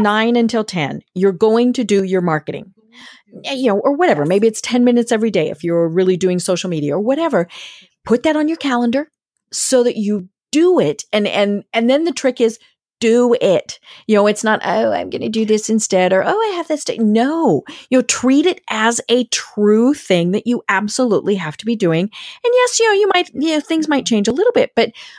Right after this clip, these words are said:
Speaker 1: once you get into that habit, I still remember many years ago, many <clears throat> years ago, I went to a, a Mary Kay thing.
Speaker 2: <laughs>
Speaker 1: And, and one of the things they said was, "If you do something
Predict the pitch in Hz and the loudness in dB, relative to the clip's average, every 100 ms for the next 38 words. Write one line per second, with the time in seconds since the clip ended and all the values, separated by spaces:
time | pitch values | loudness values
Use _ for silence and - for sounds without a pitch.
0 | _ - 240 339 381 381 339 311 277 247 | _ -2 0 0 0 0 0 0 0 0
1 | 226 247 254 254 269 330 320 226 190 170 | 0 -2 -2 -2 0 0 2 2 2 -2
2 | - 185 220 190 156 147 160 135 - 156 | -2 0 2 2 0 -2 -2 -4 -2 0
3 | 156 147 - 233 233 185 180 165 160 147 | 0 -2 0 2 2 2 0 0 0 -2
4 | - - - - 277 277 277 254 233 - | -4 -16 -6 0 0 2 2 4 4 2
5 | - 208 214 208 196 202 170 165 143 - | 2 2 4 4 2 2 0 0 -4 -4
6 | - - - - _ - 240 226 220 208 | -10 -20 -20 -20 _ -2 2 2 2 0
7 | - 196 196 226 285 302 269 208 202 208 | -2 0 2 2 2 0 0 0 2 0
8 | 180 165 170 175 165 196 269 349 311 311 | 0 -2 -2 -2 -4 0 2 2 2 0
9 | - 208 180 156 156 147 | 0 -2 -2 -2 -4 -4